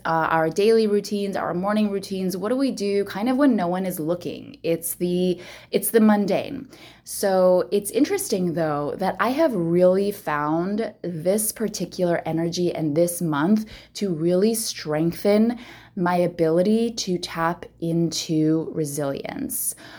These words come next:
Why? Because I really have come to see that it is in the mundane. It is in what we do when no one is looking, those mornings that we have to ourselves,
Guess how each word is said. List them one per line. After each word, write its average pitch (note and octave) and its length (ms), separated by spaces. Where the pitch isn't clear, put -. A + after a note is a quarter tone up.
Why? E3+ 920
Because F#3+ 480
I G3 100
really F#3 720
have F#3+ 320
come F3 360
to A#3+ 120
see D#3 540
that E3+ 200
it A3 240
is G#3 220
in G#3 460
the F3+ 200
mundane. F3 840
It G3+ 100
is G3+ 340
in G3+ 400
what F#3+ 220
we G3+ 180
do E3 360
when F3 280
no E3+ 160
one F3+ 220
is E3 180
looking, D#3 420
those D#3+ 200
mornings F#3+ 560
that - 160
we F#3 80
have E3+ 540
to E3+ 160
ourselves, D#3+ 640